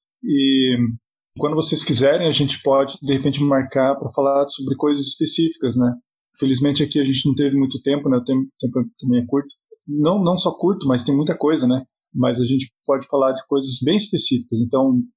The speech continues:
é, falar só sobre a neuropsicologia do bilinguismo, sobre a neurolinguística do bilinguismo, sobre famílias bilíngues, sobre crianças bilíngues, sobre a questão das emoções, né, em bilíngues, como isso acontece, personalidade, tem, tem coisas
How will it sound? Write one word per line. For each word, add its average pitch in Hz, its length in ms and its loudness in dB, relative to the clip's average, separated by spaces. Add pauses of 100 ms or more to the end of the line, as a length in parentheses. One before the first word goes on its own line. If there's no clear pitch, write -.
(140)
é, 127 280 -2
falar 123 180 0
só 180 380 0
sobre 160 300 0
a 147 40 2
neuropsicologia 143 560 0
do 135 80 -2
bilinguismo, 131 580 2
sobre 117 300 0
a 117 40 2
neurolinguística 143 840 2
do 127 80 0
bilinguismo, 127 680 2
sobre 160 360 0
famílias 143 460 0
bilíngues, 127 540 2 (300)
sobre 165 360 0
crianças 160 400 0
bilíngues, 143 600 2
sobre 143 500 2 (220)
a 135 60 0
questão 151 240 0
das 143 140 2
emoções, 143 540 2 (260)
né, 131 220 4
em 127 100 2
bilíngues, 123 600 2 (460)
como 127 180 2
isso 127 140 -2
acontece, 135 760 0
personalidade, 143 960 2 (340)
tem, 135 220 2 (520)
tem 143 140 0
coisas 139 240 -4